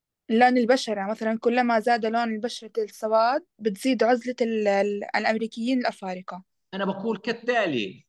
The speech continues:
Speaker 2: كلما زاد التمييز العنصري شو بصير بالناس؟ ينعزل.
Speaker 1: بتزيد العزلة.
Speaker 2: كل ما كان هناك racial discrimination، لأنه خلص على السريع شافوه أسود، صاروا ميزة ضده، فشو بيسوي هو؟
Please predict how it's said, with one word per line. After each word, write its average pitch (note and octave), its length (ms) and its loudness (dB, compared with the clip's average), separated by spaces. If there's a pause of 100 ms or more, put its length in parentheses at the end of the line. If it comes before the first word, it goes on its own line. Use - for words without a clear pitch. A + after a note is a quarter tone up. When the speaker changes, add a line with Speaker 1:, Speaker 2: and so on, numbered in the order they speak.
(140)
Speaker 2:
كلما G3 580 2
زاد G#3+ 560 2
التمييز G#3+ 1000 0
العنصري A#3+ 880 -4 (140)
شو A#3 180 -4
بصير A#3 360 -2
بالناس؟ F#3+ 680 -6 (240)
ينعزل. - 480 -12 (320)
Speaker 1:
بتزيد A#3 360 0
العزلة. G3 500 -2 (1300)
Speaker 2:
كل A#3+ 220 2
ما G3+ 100 2
كان A3 260 0
هناك G3+ 380 0
racial A#3 520 -2
discrimination، G#3 1120 -4 (320)
لأنه G3+ 200 -4
خلص G#3 280 -6
على G#3 80 -10
السريع F3 280 -6
شافوه A3 420 -4
أسود، A3 300 -10 (400)
صاروا A3 280 0
ميزة A3+ 320 -2
ضده، A3+ 320 -8
فشو A#3+ 240 -4
بيسوي B3+ 380 0
هو؟ G3 420 2